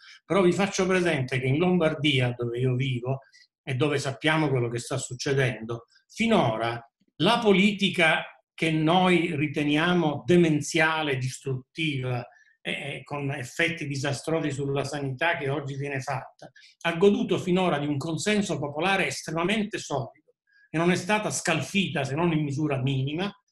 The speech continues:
dalle critiche e dalle ost-, dalle critiche che sono state fatte. Quindi io dico, benissimo, facciamo la rete,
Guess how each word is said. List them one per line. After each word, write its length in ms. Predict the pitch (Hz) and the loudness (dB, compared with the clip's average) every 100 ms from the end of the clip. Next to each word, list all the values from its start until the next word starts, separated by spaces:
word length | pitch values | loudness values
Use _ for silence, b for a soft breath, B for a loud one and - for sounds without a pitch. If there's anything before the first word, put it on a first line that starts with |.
| _ _ | _ _
dalle 440 | - 190 180 170 | -2 0 2 -2
critiche 580 | - 208 202 208 202 233 | 0 2 2 -2 -4 -2
e 100 | 202 | -2
dalle 220 | 170 170 | -2 -2
ost-, 260 | 175 - 170 | -2 -4 -6
dalle 340 | 156 175 190 | -4 -2 -2
critiche 360 | 196 156 160 180 | -2 -6 -4 -4
che 60 | 175 | -4
sono 240 | - 139 | -6 -8
state 260 | 131 131 - | -8 -14 -20
fatte. 500 | _ _ _ _ _ _ _ | _ _ _ _ _ _ _
Quindi 480 | - 190 135 117 123 _ _ 190 | -4 0 0 -2 -6 _ _ 0
io 180 | 190 | 0
dico, 380 | 165 135 123 - | 0 -4 -8 -12
benissimo, 640 | - 170 165 - - 131 - | -2 2 2 0 -8 -14 -16
facciamo 460 | - 135 196 196 185 | -14 -4 0 0 0
la 140 | 165 | 0
rete, 460 | 135 123 - 127 | -2 -6 -10 -18